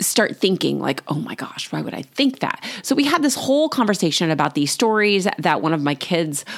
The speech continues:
was coming up with and how since they had felt less anxious and less stressed practicing mindfulness and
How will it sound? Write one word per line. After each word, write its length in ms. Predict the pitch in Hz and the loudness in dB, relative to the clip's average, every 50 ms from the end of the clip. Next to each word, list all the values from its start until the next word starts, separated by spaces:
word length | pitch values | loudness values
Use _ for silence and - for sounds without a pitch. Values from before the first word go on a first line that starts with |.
| - - | -8 -6
was 100 | - 151 | -6 -6
coming 260 | - - 180 165 165 185 | -2 0 0 2 2 2
up 200 | 240 262 262 - | 2 2 2 2
with 260 | 240 233 226 - - - | 2 2 2 0 0 0
and 160 | 180 175 175 | 2 2 0
how 340 | 170 - 175 165 160 165 165 - - - - | 0 0 2 2 2 2 0 -2 -6 -10 -6
since 440 | - - - - 285 302 302 294 | -4 -2 0 2 2 2 2 2
they 160 | - - 226 214 | 2 2 2 4
had 260 | 202 190 165 175 180 - - - | 4 2 2 0 0 -2 -4 -2
felt 400 | - 185 175 165 156 - - - - - - - - | 0 2 2 2 2 -2 -6 -10 -10 -12 -16 -12 -8
less 380 | - 147 160 185 180 170 - - | -4 0 2 2 2 0 0 0
anxious 460 | - 165 160 147 - - 151 143 - | 0 0 0 0 -2 -2 -2 -2 -2
and 100 | 147 147 | -2 -2
less 140 | 135 139 - | -2 -2 -4
stressed 380 | - - 240 247 233 196 - _ | -2 0 2 2 0 0 -4 _
practicing 500 | - - 139 143 - - - - - 175 | -6 -4 -4 -4 -6 -8 -6 -4 -2 0
mindfulness 640 | 190 214 220 214 202 214 202 196 190 196 190 - - - | 0 0 0 0 -2 -2 0 0 0 0 0 -2 -2 -2
and 260 | - 151 139 135 143 | 0 2 2 2 0